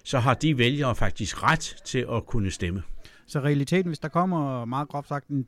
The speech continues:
Speaker 2: femten tyve stykker lige et minut i otte, så kan du ikke bare lukke valget?
Speaker 1: Så kan jeg ikke lukke valget. Og hvis de så har aftalt det med halvtreds mennesker, så kan vi risikere, at vi skal have åbent til klokken tolv.
Speaker 2: <laughs> Ja, det, det giver jo en lang arbejdsdag.
Speaker 1: Det, så
Speaker 2: Oven i en
Speaker 1: bliver det
Speaker 2: lang
Speaker 1: en lang
Speaker 2: arbejdsdag.
Speaker 1: arbejdsdag. Men, men jeg må ikke ringe valget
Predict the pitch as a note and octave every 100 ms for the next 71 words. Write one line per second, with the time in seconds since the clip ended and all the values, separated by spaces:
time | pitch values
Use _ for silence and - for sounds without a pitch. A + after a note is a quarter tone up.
0 | C3+ - D3 - - D#3+ E3+ E3+ D#3 D3
1 | D#3+ F3 D#3+ - - D#3 D3+ D#3+ C3+ C#3+
2 | D#3 - D#3+ D#3+ D3 C#3+ D#3+ D#3+ B2+ C3
3 | D3 D3 - C3+ C#3+ B2+ - - F3+ E3
4 | E3 D#3+ D#3+ D#3+ C#3 G#2+ C#3 D#3 - G3
5 | F3 B2+ - C3+ D#3+ E3 D3+ C#3 E3+ E3+
6 | C3 B2+ A#2+ G#2+ - D3 D#3+ C3 D3 -
7 | B2 C3 D3+ C3 B2 - C#3+ C#3+ A#2 A#2
8 | A#2+ A#2 C#3+ C3 B2 A2+ G2 - A#2 C3+
9 | - - - - B2 B2 E3+ D#3+ D#3 F3+
10 | F3+ D3+ C3 D#3 C#3+ D3+ E3 D#3+ D3 D#3+
11 | E3+ E3 D#3+ D3+ B2 D3+ C#3+ D#3+ E3 D3+
12 | A2 A2+ A#2 - B3 - B2 C3+ C#3+ F3
13 | F3 C3 D#3+ D#3+ C#3+ B2 B2+ D3+ E3 C#3+
14 | A#2